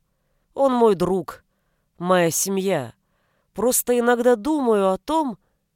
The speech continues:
Теневой Див замолчал, так и не договорив, несколько раз открывая рот, словно рыба,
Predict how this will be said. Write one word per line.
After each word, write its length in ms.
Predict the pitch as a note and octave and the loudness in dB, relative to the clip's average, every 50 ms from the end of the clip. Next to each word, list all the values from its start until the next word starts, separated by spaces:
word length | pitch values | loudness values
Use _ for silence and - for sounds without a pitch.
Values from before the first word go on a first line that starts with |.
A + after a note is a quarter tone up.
| _ _ _ | _ _ _
Теневой 520 | - - G#3+ G#3+ G#3 G#3 F#3+ G3+ A3 G#3+ F3 | -10 -6 -4 -2 0 0 0 0 -2 -4 -4
Див 240 | D#3 F#3+ A3 F3+ | -4 -6 -6 -6
замолчал, 760 | F#3 F3 A3 G#3+ A3 A3 A3 - - - F#3+ F3 E3+ E3+ E3+ - _ _ _ _ _ - | -6 -6 -4 -2 -2 -4 -4 -4 -6 -6 -4 -4 -6 -6 -8 -12 _ _ _ _ _ -2
так 240 | B3 A#3+ - - | -2 -2 -2 -2
и 60 | G#3+ G#3 | -4 -4
не 100 | G#3+ F#3+ | -4 -4
договорив, 640 | G3+ E3 A3 G#3+ A3 A#3 A#3 D4 D4+ - - - _ _ _ _ _ _ _ _ _ _ _ - | -2 -2 0 0 0 0 0 -2 -4 -6 -8 -16 _ _ _ _ _ _ _ _ _ _ _ -8
несколько 540 | A3+ C4+ D4+ - - - C#4 B3 - B3+ | -4 -4 -2 -2 -4 -6 -8 -8 -4 -4
раз 200 | C4 C#4+ C4 - | -4 -2 -4 -6
открывая 520 | B3 - - - A#3 G#3+ G#3+ A3 A3 A3 A#3 | -8 -10 -8 -8 -6 -4 -4 -4 -2 -2 -2
рот, 180 | C4+ D#4 D#4 | -4 -4 -6
словно 480 | - - - A3 A3+ A3 G#3 A3 A3 A#3 | -6 -8 -6 -6 -4 -4 -4 -4 -4 -4
рыба, 380 | B3+ D#4 D4+ B3 A3 A#3+ G#3+ | -2 -4 -4 -2 -4 -4 -4